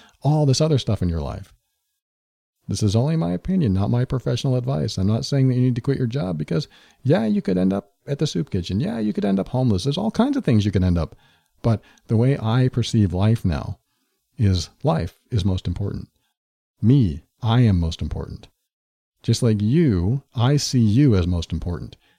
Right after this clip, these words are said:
And if we were best friends and you came to me and, and you said, "God, money's tight. I live paycheck to paycheck and I hate my job and I don't know what to do," I would say, "Quit your job." Because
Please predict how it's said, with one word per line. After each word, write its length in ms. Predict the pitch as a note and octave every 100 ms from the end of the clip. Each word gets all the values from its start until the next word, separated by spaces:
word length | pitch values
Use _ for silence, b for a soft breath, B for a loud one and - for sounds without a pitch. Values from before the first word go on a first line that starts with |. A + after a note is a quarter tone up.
| -
And 120 | A2+
if 100 | -
we 140 | B2
were 140 | D3+ A2
best 260 | A2+ G#2
friends 320 | - D#3 C3 G2+
and 120 | G#2
you 100 | C#3+
came 280 | - A#2+ G#2
to 100 | A2+
me 240 | D3+ C3
and, 160 | G#2+ G#2+ B2+ A2+
and 180 | G2+
you 80 | A#2+
said, 360 | B2+ A2 G2+ G2+ b b b b b -
"God, 280 | D#3 E3 C3
money's 280 | D3+ C3
tight. 280 | - - F3
I 40 | A#2+
live 220 | A#2 -
paycheck 340 | D3+ D3 C3+
to 60 | -
paycheck 440 | - D3+ E3+ D#3
and 80 | A2+
I 60 | F#2+
hate 300 | - D#3+ E3
my 160 | A2
job 360 | F#2+ B2 C#3+ C3+
and 80 | A2+
I 60 |
don't 140 | B2+ D3+
know 100 | G#2
what 220 | B2 B2+
to 80 | G#2+
do," 400 | F3 E3 C#3 D3+ b b b C3
I 60 |
would 140 | D3+ D3
say, 420 | C#3 C3+ C3+ - _
"Quit 220 | - F#3 E3+
your 140 | F3+
job." 520 | D#3+ F3 F3+ A#2 E2 _ _ _ _ _ _ _ -
Because 340 | C3 C3 A2+